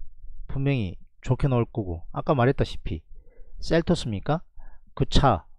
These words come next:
인기 있다 그러고, 모하비 인기 있다 그러고, 미국, 그죠? 에서 지금 평판, 브랜드 평판이 괜찮아요, 현대차, 기아차가.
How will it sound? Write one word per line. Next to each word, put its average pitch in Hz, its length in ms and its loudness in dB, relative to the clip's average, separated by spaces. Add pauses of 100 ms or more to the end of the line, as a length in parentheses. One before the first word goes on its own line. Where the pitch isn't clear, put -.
(140)
인기 156 240 -4
있다 113 200 0
그러고, 90 360 -4 (400)
모하비 131 640 4
인기 208 280 -4
있다 - 200 -2
그러고, 98 460 -4 (500)
미국, 151 600 4 (340)
그죠? 170 320 4 (840)
에서 135 380 6
지금 135 180 -8
평판, 196 440 4
브랜드 180 260 2
평판이 185 340 2
괜찮아요, 113 1040 2
현대차, 127 440 0
기아차가. 110 720 0